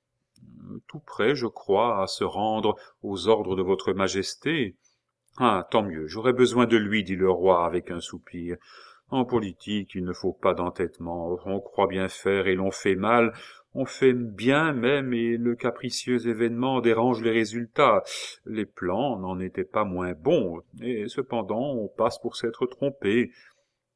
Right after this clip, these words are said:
Le roi soupira encore. Gilbert vint à son secours. « Sire, dit-il, votre majesté raisonne admirablement, mais ce qu'il convient de faire à cette heure, euh, c'est de voir plus clair dans l'avenir que l'on a fait jusqu'aujourd'hui. »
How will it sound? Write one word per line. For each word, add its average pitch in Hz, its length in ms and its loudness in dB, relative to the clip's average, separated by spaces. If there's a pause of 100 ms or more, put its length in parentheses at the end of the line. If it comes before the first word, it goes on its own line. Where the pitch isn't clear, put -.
(140)
Le 101 200 -8
roi 95 280 0
soupira 98 520 -6
encore. 85 680 -6 (500)
Gilbert 127 440 -2
vint 120 200 0
à 117 60 0
son 110 200 -6
secours. « 92 680 -6 (480)
Sire, 120 320 -6
dit-il, 98 420 -8
votre 92 260 -6
majesté 95 600 -2 (220)
raisonne 92 480 2
admirablement, 98 960 2 (300)
mais 120 320 -2
ce - 160 -6
qu'il 123 220 -6
convient 113 400 -2
de 107 80 0
faire 110 520 0
à 95 80 0
cette - 380 -2
heure, 143 380 2
euh, 92 260 -2
c'est - 180 -12
de 101 100 -6
voir 98 320 -2
plus 104 140 -8
clair 120 360 0
dans 92 100 -2
l'avenir 98 560 2 (380)
que - 100 -6
l'on 101 220 -2
a 95 80 0
fait 107 300 -4
jusqu'aujourd'hui. » 87 920 -8